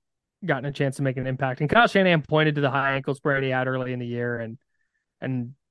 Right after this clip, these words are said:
that being part of the reason that, that his, his first season got derailed. But yeah, Ambry Thomas,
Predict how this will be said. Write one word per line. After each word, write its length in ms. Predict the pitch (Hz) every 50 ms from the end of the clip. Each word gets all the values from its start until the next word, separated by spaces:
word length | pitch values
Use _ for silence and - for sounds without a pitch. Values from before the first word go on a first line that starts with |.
| _ _ -
that 360 | 147 139 135 123 131 - 151
being 220 | 147 139 135 139 131
part 240 | - 143 135 131
of 20 | 127
the 80 | 127
reason 460 | 123 127 127 127 123 - 135 127 127 123
that, 200 | 120 120 117 - - -
that 200 | 143 131 123 - _ _ _
his, 580 | - 143 143 143 127 127 131 - - - - _ _
his 180 | - 160 147 135
first 260 | - - 156 143 -
season 220 | - 160 143 143 135
got 180 | 143 131 127
derailed. 480 | - 131 123 120 120 131 131 127 123 123
But 220 | 131 131 127 - _ _ _ _ _ _ _ _ _ -
yeah, 200 | - 175 156 143
Ambry 360 | - 170 202 233 254 190 -
Thomas, 600 | - 175 165 165 160 147 139 131 - - - -